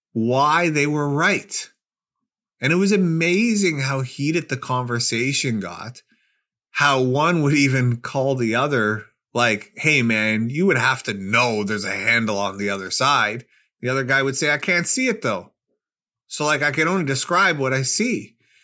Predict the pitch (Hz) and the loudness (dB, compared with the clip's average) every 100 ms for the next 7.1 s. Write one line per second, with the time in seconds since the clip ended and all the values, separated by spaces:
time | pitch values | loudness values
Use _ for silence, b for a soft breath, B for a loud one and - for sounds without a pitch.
0 | b - 127 143 151 151 208 233 202 160 | b -2 0 2 2 4 2 2 2 0
1 | 131 147 139 139 135 120 131 135 139 120 | 0 -2 0 0 0 2 0 0 -2 -4
2 | - 156 151 139 - 127 123 127 196 214 | -2 -2 0 -2 -2 -2 -2 0 0 2
3 | 120 107 120 123 _ _ _ _ _ _ | 0 -2 -4 -6 _ _ _ _ _ _
4 | _ _ - 156 156 175 208 165 156 143 | _ _ 0 2 4 4 2 2 0 0
5 | - - 139 127 147 156 202 226 - 131 | -2 -4 0 0 2 0 0 0 0 -2
6 | 127 160 165 214 233 - 123 104 85 71 | -2 -4 -2 0 0 0 -2 -4 -8 -10